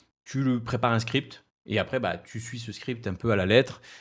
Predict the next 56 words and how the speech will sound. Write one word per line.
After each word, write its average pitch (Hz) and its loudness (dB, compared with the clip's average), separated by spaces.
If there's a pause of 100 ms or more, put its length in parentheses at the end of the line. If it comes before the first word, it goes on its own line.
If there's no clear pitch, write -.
(280)
Et, 120 12
euh, 87 6
et 92 2
t'en 92 -4
sors, - -4
tu - -14
sors - -4
pas 110 2
trop 120 -2
des 117 -2
clous, 139 2
et 120 8
puis, 127 0
et 107 6
puis - -6
voilà, 101 2
ça - -12
te - -20
fait - -2
une 98 0
vidéo, 95 2
il 120 2
te 117 -12
faut 107 0
du 98 0
montage, 101 4
il 95 -8
te - -18
faut 104 -4
des 92 -4
vidéos, 95 -2
des, 95 -2
des 101 -2
étoiles, 104 -2
faut 107 -8
que - -14
ça, - -6 (220)
faut 127 -8
que 113 -8
ça 101 0
pop, 147 6
il 113 2
faut 135 2
que, 110 4 (240)
il - -20
faut 147 6
retenir 160 4
l'attention, 139 2
euh, 95 2 (140)
l'attention 113 0
des 135 2
personnes. 98 -2 (500)
Euh, 92 4 (180)
très 117 4
bien, 110 4
euh, 92 -4